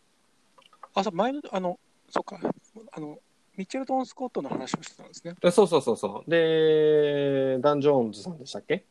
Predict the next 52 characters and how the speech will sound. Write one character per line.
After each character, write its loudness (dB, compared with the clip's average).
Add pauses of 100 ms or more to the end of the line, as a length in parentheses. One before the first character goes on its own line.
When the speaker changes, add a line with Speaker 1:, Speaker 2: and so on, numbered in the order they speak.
Speaker 2:
え -12
っ -12
と、 -2
Speaker 1:
そ -2
う 0
で -6
す -20
ね。 -14
Speaker 2:
う 4
ん、 0
広 6
報 2
の -6
話 -6
を -10
し -16
て -6
て、 2 (260)
ま 0
あ、 2
ガ 4
ゼ 4
ッ -2
タ 0
の 4
方 4
で -2
も、 2 (460)
Speaker 1:
う -2
ん。 4
Speaker 2:
え -2 (1160)
ー、 0
ま 8
あ、 8
最 4
近 0
は、 -
Speaker 1:
あ、 2
チ -
ー -2
ム、 -2
そ 0
う -6
だ、 -10 (100)
チ -8
ー -4
ム -12
広 -6
報 -4
の -14
話 -16
か。 -18